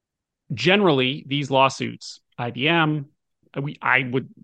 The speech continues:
put it to you that we see this with the Facebook lawsuit now, they don't move fast enough to matter,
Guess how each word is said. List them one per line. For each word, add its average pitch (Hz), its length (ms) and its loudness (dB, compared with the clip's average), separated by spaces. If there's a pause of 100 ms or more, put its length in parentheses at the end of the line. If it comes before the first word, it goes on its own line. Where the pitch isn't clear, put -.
(140)
put 147 140 -2
it - 100 -10
to 131 100 -4
you 123 160 0
that 117 180 -4
we 120 100 -8
see 139 160 -4
this 123 200 -4
with - 100 -10
the - 60 -10
Facebook 147 540 -2 (180)
lawsuit 135 320 0
now, 143 320 2 (580)
they 185 380 2
don't 190 420 2 (160)
move 180 320 -2
fast - 440 0
enough 147 360 -2
to 156 140 0
matter, 127 760 0